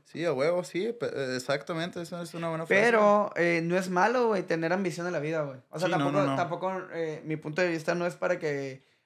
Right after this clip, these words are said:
Speaker 2: para que digan de que, "Ah, no mames, entonces solo fluye, güey, pinche
Speaker 1: <laughs> Ajá,
Speaker 2: taoísmo
Speaker 1: solo,
Speaker 2: acá,
Speaker 1: solo
Speaker 2: güey.
Speaker 1: vivo.
Speaker 2: Solo vivo, solo exista". No, güey, o sea, hagan lo que les guste, güey.
Speaker 1: Sí, a huevo. ¿Por qué? Porque igual el éxito de cada quien es relativo, güey.
Speaker 2: Exacto.
Speaker 1: Igual na-, no todo el mundo tiene el mismo éxito,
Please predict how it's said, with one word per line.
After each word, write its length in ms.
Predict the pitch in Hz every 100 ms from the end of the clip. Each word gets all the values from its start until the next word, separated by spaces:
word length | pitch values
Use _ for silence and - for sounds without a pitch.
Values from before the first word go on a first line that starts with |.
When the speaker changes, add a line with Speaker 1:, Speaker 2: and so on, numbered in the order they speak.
| _
Speaker 2:
para 160 | 147
que 120 | 147 143
digan 240 | 147 151
de 80 | 139
que, 100 | -
"Ah, 80 | -
no 120 | 135
mames, 260 | 139 139 135
entonces 500 | 131 135 139 143 135
solo 220 | 147 151
fluye, 400 | 147 165 170 170
güey, 380 | 160 156 151 147
pinche 220 | 143 160
Speaker 1:
<laughs> 40 |
Ajá, 40 | 143
Speaker 2:
taoísmo 340 | 139 139 147
Speaker 1:
solo, 120 | 151 147
Speaker 2:
acá, 220 | 131 143
Speaker 1:
solo 100 | 139 135
Speaker 2:
güey. 40 |
Speaker 1:
vivo. 240 | 123 120 120 - 247 269
Speaker 2:
Solo 240 | - 156
vivo, 240 | 160 165 156
solo 160 | 160
exista". 320 | 160 151 151 147
No, 240 | 151 180
güey, 160 | 175 151
o 40 |
sea, 200 | 147 139
hagan 180 | 147 170
lo 80 | 165
que 80 |
les 140 | 151 135
guste, 320 | 143 147 139
güey. 120 | 123
Speaker 1:
Sí, 160 | 127 127
a 80 | 120
huevo. 300 | 120 123 113 -
¿Por 160 | 160 185
qué? 200 | 240 247
Porque 260 | 233 220
igual 180 | 190 202
el 140 | 202 202
éxito 280 | 196 214
de 100 | 190
cada 160 | 160 170
quien 120 | 175
es 80 | 185
relativo, 540 | 180 147 160 180 139
güey. 120 | 110 104
Speaker 2:
Exacto. 200 | 147 147
Speaker 1:
Igual 360 | 139 147 156 156
na-, 160 | 160
no 240 | 160 165 160
todo 160 | 175
el 60 | 170
mundo 180 | 170 170
tiene 140 | 165
el 80 | 165
mismo 240 | 170 170
éxito, 420 | 160 165 165 196